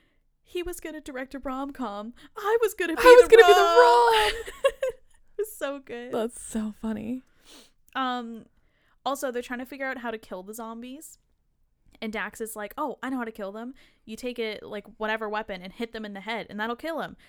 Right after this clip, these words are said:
Speaker 1: And the director guy's like, "Wouldn't that kill anything?"
Speaker 2: Yeah, <laughs> wouldn't that kill
Speaker 1: <laughs>
Speaker 2: anyone?
Speaker 1: Literally. And they all just kinda looked at each other for a sec, and they were like,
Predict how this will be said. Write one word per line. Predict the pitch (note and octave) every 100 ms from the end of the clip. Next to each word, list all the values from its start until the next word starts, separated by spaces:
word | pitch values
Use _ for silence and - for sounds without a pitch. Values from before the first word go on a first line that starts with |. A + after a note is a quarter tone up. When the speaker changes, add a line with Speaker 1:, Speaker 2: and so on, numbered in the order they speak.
| _
Speaker 1:
And | -
the | G#3+
director | G#3+ G#3+ A3
guy's | G#3+ G3+ G3+
like, | G3 G3 - _ _ _ _
"Wouldn't | G3 F#3+ G2+
that | G2 G2
kill | G#3+ F#3 - _
anything?" | F3+ F3+ F#3+ G#3+ A3 G#3+ C#4
Speaker 2:
Yeah, | C4 B3 A#3+ A4
<laughs> | E4+
wouldn't | B3 C4
that | C4 C4
kill | C#4 C4 B3
Speaker 1:
<laughs> | -
Speaker 2:
anyone? | F3 F#3 G3 A3+ B3 C4 C#4 C#4 C#4+ D#4+ B3+ B3
Speaker 1:
Literally. | - C4+ C#4 D4+ E4
And | D4
they | C#4+
all | D#4
just | F4
kinda | F#4+ D#4+
looked | A#3+
at | C4
each | A#3+
other | G3+
for | G#3
a |
sec, | G#3+ G3 G3+
and |
they | F#3+
were | F#3+
like, | F#3 F#3